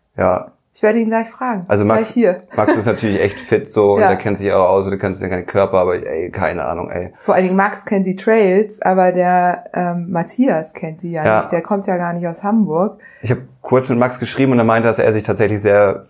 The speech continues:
Speaker 1: wenig verfahren hat mit der Navigation. Ich hab da auch echt hart geflucht. Muss man so ein bisschen dazu sagen, ist, dass ich das, ähm,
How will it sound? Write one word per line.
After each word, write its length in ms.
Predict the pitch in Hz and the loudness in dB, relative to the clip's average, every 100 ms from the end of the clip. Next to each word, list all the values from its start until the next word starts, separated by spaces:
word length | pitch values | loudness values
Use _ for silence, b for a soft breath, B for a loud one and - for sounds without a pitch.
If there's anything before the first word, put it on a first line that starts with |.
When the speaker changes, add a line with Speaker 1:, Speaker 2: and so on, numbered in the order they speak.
| - | -4
Speaker 1:
wenig 300 | 110 101 98 | 0 0 0
verfahren 420 | 101 - 95 98 | -4 -2 -2 0
hat 100 | 95 | 0
mit 80 | 101 | 0
der 60 | 104 | 2
Navigation. 560 | 107 101 104 - 110 | 2 2 0 0 0
Ich 80 | 104 | 0
hab 100 | 107 | 0
da 100 | 104 | 2
auch 160 | 101 - | 2 0
echt 340 | 107 101 - | -4 -4 -4
hart 220 | 107 104 | -2 -2
geflucht. 480 | - - 127 131 - B B B - | -4 -4 -2 -2 -4 B B B -6
Muss 120 | 104 | 0
man 100 | 110 | 2
so 60 | 107 | 2
ein 40 | |
bisschen 200 | 110 117 | 2 0
dazu 240 | 98 127 113 | -2 0 2
sagen, 260 | 113 110 | 2 2
ist, 140 | 113 110 | -2 -2
dass 120 | 104 | -2
ich 100 | 104 | 0
das, 260 | 104 - B B B B B B B _ | -2 -4 B B B B B B B _
ähm, 680 | 107 104 104 104 101 98 | 0 2 2 2 0 -2